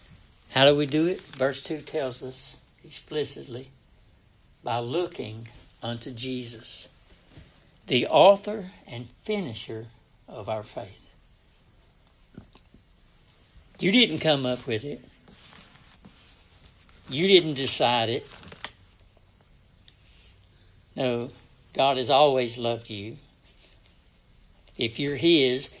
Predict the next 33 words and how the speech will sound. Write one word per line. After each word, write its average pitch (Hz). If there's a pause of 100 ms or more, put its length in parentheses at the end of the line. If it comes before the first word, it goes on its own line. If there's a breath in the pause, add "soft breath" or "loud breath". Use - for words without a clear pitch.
you 160
have 127
been 131
written 139
in 123
the 131
Lamb's 127
Book 131
of 120
Life 123 (880 soft breath)
before 139
the 131
foundation 123
of 117
the -
world. 139 (2250)
The 127
pride 185
of 165
man 170
doesn't 151
want 147
to 123
receive 127
that, 110
does 107
it? - (200)
Doesn't 160
want 185
to 160
accept -
that. 110 (1400)
Why? 123